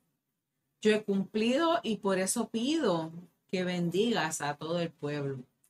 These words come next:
del cual soy una parte". Qué bonito es no buscar la pr-,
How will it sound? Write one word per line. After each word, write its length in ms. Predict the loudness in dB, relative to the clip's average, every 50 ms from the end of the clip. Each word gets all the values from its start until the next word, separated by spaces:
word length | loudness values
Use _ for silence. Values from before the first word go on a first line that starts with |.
| _ _ _ _ _ _ 2
del 220 | 4 4 4 2 2
cual 200 | 4 4 4 4
soy 440 | 2 -2 0 2 2 4 4 2 2
una 320 | 0 0 2 2 0 0
parte". 1120 | -2 0 2 4 4 4 2 0 -4 -8 -14 _ _ _ _ _ -4 -2 -2 -2 -4 -8 -14 _ _ _ _ _ _ _ _ _ _ _ _ _ _ _ _ _ _ _ _ 4
Qué 140 | 6 6 6
bonito 500 | 6 6 4 4 4 2 2 4 4 4
es 200 | 4 2 0 0
no 240 | 2 2 2 2
buscar 420 | 0 -2 -2 -4 -6 -2 0 2 2
la 220 | 2 2 0 -2
pr-, 240 | -2 -2 -2 -2